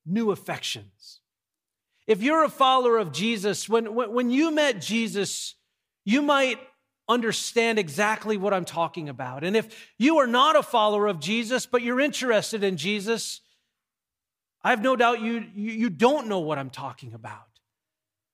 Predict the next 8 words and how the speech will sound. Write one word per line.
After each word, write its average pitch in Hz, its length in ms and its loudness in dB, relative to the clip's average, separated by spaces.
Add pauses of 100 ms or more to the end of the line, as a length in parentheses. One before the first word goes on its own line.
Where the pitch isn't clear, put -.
(120)
But 226 140 2
one 294 160 4
of 339 80 -2
the 330 140 2
things 277 320 0
that 226 200 0
Jesus 226 520 -2
does 170 640 0